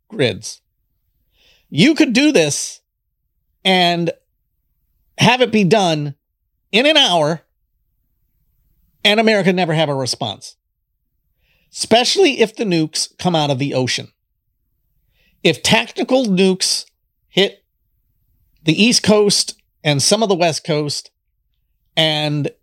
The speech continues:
they've come out of the ocean, and we have all these enemies, including North Korea, threatening to do this to us, would we just randomly launch, not knowing who hit us? 'Cause we're not gonna know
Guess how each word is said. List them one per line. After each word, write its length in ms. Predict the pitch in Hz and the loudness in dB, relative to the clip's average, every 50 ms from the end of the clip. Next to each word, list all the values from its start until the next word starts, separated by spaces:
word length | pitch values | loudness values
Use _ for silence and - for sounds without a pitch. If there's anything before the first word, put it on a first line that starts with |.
| _ _ _ | _ _ _
they've 240 | 143 147 147 131 - | -2 -2 -2 -2 -2
come 200 | - - 233 247 | -2 0 0 2
out 140 | 233 233 226 | 2 2 0
of 80 | 214 | 0
the 140 | 180 185 170 | -2 0 0
ocean, 480 | 165 160 156 - - 165 156 151 156 - - | 0 0 -2 -2 -4 -4 -4 -6 -8 -8 -6
and 120 | 160 147 156 | -4 -2 0
we 100 | 160 151 | 0 0
have 180 | 156 143 135 - _ | 0 0 -2 -6 _
all 280 | - 190 214 247 262 277 | -2 2 2 4 2 2
these 180 | 269 262 196 208 | 0 -2 -2 -2
enemies, 320 | 196 185 180 185 175 151 | -2 -2 -2 -4 -4 -6
including 420 | 170 143 - 226 269 269 233 208 | -6 -8 -6 -6 -6 -4 -4 -4
North 240 | 202 208 226 185 - | -2 -2 -2 -2 -4
Korea, 500 | - - 156 185 - - 165 196 208 - _ _ _ _ _ _ _ _ _ _ _ _ _ _ _ _ _ _ _ _ _ _ _ | -6 -4 -2 0 2 2 2 0 -2 -6 _ _ _ _ _ _ _ _ _ _ _ _ _ _ _ _ _ _ _ _ _ _ _
threatening 520 | - - 202 269 285 - 285 254 247 220 | -2 2 2 2 2 2 -2 -2 -2 0
to 100 | 156 185 | 0 0
do 200 | 151 165 262 330 | 0 2 2 2
this 220 | 349 170 147 - - | 2 0 0 -2 -6
to 180 | - 147 117 | -8 -6 -6
us, 280 | 107 143 185 - - - _ _ _ _ _ _ _ _ _ _ _ _ _ _ _ _ _ _ _ _ _ _ _ _ _ _ - | -6 -6 -8 -10 -12 -16 _ _ _ _ _ _ _ _ _ _ _ _ _ _ _ _ _ _ _ _ _ _ _ _ _ _ -6
would 260 | 139 180 208 151 143 | 0 2 2 4 4
we 180 | 185 220 254 254 | 2 2 2 2
just 220 | 202 262 - - | 0 -2 -2 -2
randomly 640 | 143 156 165 185 202 208 208 202 185 190 190 185 | -2 -2 0 0 0 -2 -4 -4 -4 -4 -4 -4
launch, 640 | 160 139 135 131 147 202 302 311 - - - - _ _ _ _ _ _ _ - | -4 -4 -2 -2 -2 -2 -4 -6 -8 -12 -12 -14 _ _ _ _ _ _ _ -4
not 260 | 151 180 220 - - | -2 -2 -2 -2 -4
knowing 340 | 180 190 190 196 208 208 185 | -4 -2 -2 -2 -2 -2 -4
who 160 | - 208 214 170 | -4 -2 -2 0
hit 180 | 139 160 147 | 0 0 0
us? 140 | - 240 - | 0 -2 -2
'Cause 180 | - 175 143 143 | -4 -6 -4 -2
we're 80 | 180 | 0
not 200 | 165 247 311 294 | 0 0 0 0
gonna 180 | - 196 170 147 | -4 -6 -6 -6
know 560 | 139 139 170 240 262 190 160 170 214 - _ | -6 -2 -2 0 0 0 0 -2 -4 -8 _